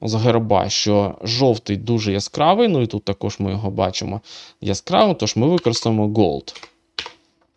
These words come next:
тобто золотий. Далі ставимо кому, і також, е,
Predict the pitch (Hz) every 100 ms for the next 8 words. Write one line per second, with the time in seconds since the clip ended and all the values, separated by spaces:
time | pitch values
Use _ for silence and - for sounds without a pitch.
0 | _ - - 92 104 107 98 - - -
1 | - - - - 98 87 98 - 101 95
2 | 90 98 - 233 247 208 147 - - 233
3 | - 107 143 156 - - 117 104